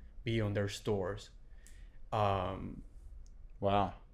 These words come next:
Speaker 1: so we went, we chose Puerto Rico as a, you know, um, benchmark. We wanted
Speaker 2: Right.
Speaker 1: to try the products there. Um, so, you know, the second year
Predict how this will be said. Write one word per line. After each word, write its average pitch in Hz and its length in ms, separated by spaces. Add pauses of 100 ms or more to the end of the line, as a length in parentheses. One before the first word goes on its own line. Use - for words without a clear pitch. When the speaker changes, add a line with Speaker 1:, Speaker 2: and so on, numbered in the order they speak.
(200)
Speaker 1:
so - 240
we 120 160
went, 120 320
we 131 100
chose 120 320
Puerto 110 240
Rico 113 500
as 104 140
a, 95 300 (640)
you 120 80
know, 110 240 (420)
um, - 380 (280)
benchmark. 104 560
We 117 60
wanted 104 180
Speaker 2:
Right. 98 100
Speaker 1:
to 104 60
try 104 320
the 104 80
products 98 480
there. 110 460 (680)
Um, 98 640 (1500)
so, 101 640 (120)
you 123 120
know, 104 100
the - 100
second 110 440
year 104 440